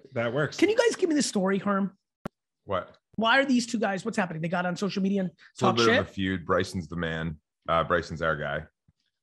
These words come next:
Speaker 2: Why is
Speaker 3: He's a
Speaker 2: Bryson?
Speaker 3: dra-, he's a DraftKings guy.
Speaker 2: He's a DraftKings
Speaker 3: Represents
Speaker 2: employee?
Speaker 3: DraftKings. No.
Speaker 2: He's a golfer.
Speaker 3: <clears throat> Golfer.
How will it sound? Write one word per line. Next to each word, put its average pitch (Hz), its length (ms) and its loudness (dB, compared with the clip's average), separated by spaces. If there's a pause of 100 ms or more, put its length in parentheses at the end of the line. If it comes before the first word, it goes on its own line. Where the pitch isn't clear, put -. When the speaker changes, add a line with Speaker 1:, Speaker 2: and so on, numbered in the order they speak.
Speaker 2:
Why 196 140 2
is 185 100 -4
Speaker 3:
He's - 40 -10
a - 20 -6
Speaker 2:
Bryson? 92 240 2
Speaker 3:
dra-, 85 260 2
he's 87 140 -10
a 80 40 -8
DraftKings 80 560 -2
guy. 73 280 -6 (160)
Speaker 2:
He's 196 120 2
a 196 40 2
DraftKings 196 260 0
Speaker 3:
Represents 180 420 2
Speaker 2:
employee? 240 340 2
Speaker 3:
DraftKings. - 100 -14 (180)
No. 92 300 -4 (640)
Speaker 2:
He's 247 140 4
a 247 40 2
golfer. 233 400 4 (300)
Speaker 3:
<clears throat> - 120 -8
Golfer. 110 260 4